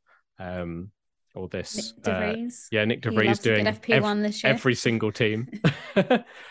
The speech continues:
Speaker 1: But yeah, it's, it's, it's funny that we've got so many, and also not surprising because I think we mentioned on a podcast not too long ago that it's getting very close to the end of the seas-, season. And let's not forget that every team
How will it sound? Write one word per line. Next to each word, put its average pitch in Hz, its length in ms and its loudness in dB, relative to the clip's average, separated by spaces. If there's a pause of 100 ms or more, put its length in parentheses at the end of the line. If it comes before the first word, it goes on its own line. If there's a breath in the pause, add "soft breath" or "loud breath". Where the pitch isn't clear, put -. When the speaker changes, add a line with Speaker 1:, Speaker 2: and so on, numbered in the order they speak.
(120 loud breath)
Speaker 1:
But 123 280 4 (400 soft breath)
yeah, 180 220 6
it's, 107 260 -6
it's, - 420 0 (480)
it's - 140 -6
funny 139 260 4
that 123 100 2
we've 120 160 2
got 120 160 2
so 117 220 2
many, 113 260 4
and 104 160 2
also 120 200 2
not 120 140 0
surprising 101 520 0
because 92 180 -6
I 104 80 -4
think 113 160 -4
we 104 80 -2
mentioned 107 340 -4
on 101 60 -4
a 95 60 -8
podcast - 600 -6
not 117 360 -2 (480)
too 185 400 0
long 135 240 6
ago 98 500 0 (600 soft breath)
that 104 260 2 (320)
it's - 160 -6
getting 113 320 0
very 123 320 4
close 113 220 0
to - 80 -10
the 113 80 2
end 104 100 0
of 104 60 -2
the 98 80 -4
seas-, 98 420 -2 (100)
season. 98 400 0
And 101 320 -2
let's 113 240 -4
not - 160 -6
forget 101 360 -2 (140)
that 98 180 -4 (240)
every 127 360 -2
team 104 500 -2